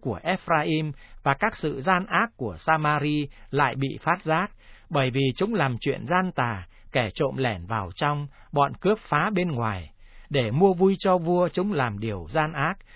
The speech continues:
để vừa lòng thủ lãnh, chúng bày chuyện dối gian. Tất cả bọn chúng là một đám ngoại tình, chẳng khác chi hỏa lò phừng phực cháy." Israel kiêu ngạo, tội nó, tố cáo nó. Chúng đâu chịu trở về với Gia-vê là Thiên Chúa của chúng.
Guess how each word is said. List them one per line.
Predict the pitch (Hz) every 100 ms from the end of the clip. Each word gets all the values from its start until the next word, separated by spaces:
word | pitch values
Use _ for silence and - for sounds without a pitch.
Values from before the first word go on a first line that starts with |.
| -
để | 147 131
vừa | 120 147
lòng | 147 143 131
thủ | 131 104
lãnh, | 95 127 208
chúng | 196 214
bày | 180 120 92
chuyện | 139 120 107
dối | 127 175
gian. | 185 151 143 143 - - -
Tất | 233 226
cả | - 113
bọn | 107 131 123
chúng | - 202 233
là | 139
một | 117 -
đám | 131 160 240
ngoại | 143 123 110
tình, | 127 117 101 - -
chẳng | - 113 82
khác | - -
chi | - 190
hỏa | 135 117 98
lò | 117 113 98
phừng | 139 117 95
phực | 123 -
cháy." | - 127 135 190 - - - - - - -
Israel | 208 - 151 156 151 151
kiêu | - 170
ngạo, | 151 127 104 - - - -
tội | 139 131
nó, | 127 143
tố | - 143 175
cáo | 143 131 139
nó. | 127 135 208 - - - -
Chúng | 180 240
đâu | 208 196
chịu | 160 139
trở | 131 110 101
về | 127 123 98
với | 143 185
Gia-vê | 180 170 170 170
là | 139 98
Thiên | - 160 151
Chúa | 151 156
của | - 113 80
chúng. | - 127 156